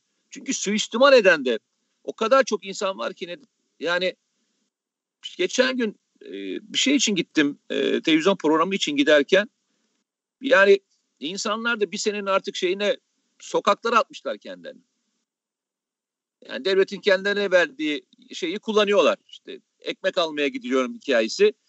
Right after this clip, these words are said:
Hatta birisi röportaj yapıyor. "Siz nerede oturuyorsunuz?" diyor. "Üç kilometre ötede oturuyorum." diyor. "E, niye oradan ekmek almadınız?"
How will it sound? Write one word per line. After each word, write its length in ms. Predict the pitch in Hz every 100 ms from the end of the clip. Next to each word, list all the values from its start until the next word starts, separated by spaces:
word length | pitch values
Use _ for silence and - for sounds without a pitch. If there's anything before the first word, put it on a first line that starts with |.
| _ _
Hatta 360 | - - 196 190
birisi 280 | 185 180 196
röportaj 540 | 180 - 185 208 175
yapıyor. 380 | 147 - 165 214 _ _ _ _ _ _
"Siz 200 | - 180
nerede 280 | 202 220 202
oturuyorsunuz?" 720 | 190 - 147 123 127 117 101
diyor. 260 | 156 190 - _ _ _ _ _ _ -
"Üç 200 | 214 -
kilometre 360 | 190 180 190
ötede 180 | 202 190
oturuyorum." 460 | 185 139 117 101 95
diyor. 260 | 139 202 - _
"E, 120 | -
niye 200 | 120 170
oradan 240 | 226 233 190
ekmek 280 | 170 202 156
almadınız?" 560 | 143 139 131 202 220